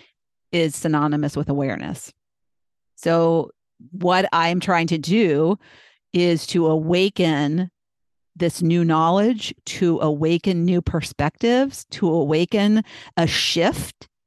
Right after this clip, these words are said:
in your way of thinking so you can find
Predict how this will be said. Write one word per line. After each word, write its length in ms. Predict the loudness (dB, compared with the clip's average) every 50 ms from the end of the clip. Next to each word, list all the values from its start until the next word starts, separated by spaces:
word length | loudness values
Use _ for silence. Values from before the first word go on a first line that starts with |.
| _ _ _ _ -2
in 160 | 0 2 2
your 180 | 2 2 2 2
way 220 | 0 0 2 0
of 100 | 0 -2
thinking 720 | -2 -2 -2 -2 0 0 0 2 2 2 2 2 -2 -4 -8 _ _ _ _
so 240 | _ -4 -2 0 0
you 500 | 0 2 2 2 4 4 4 2 0 -2 -6
can 400 | -4 -2 0 2 2 2 2 0 -2 _ -18 _ _ _ _ _
find 760 | -18 -4 0 0 2 4 4 4 2 2 0 0 -2 -2 -4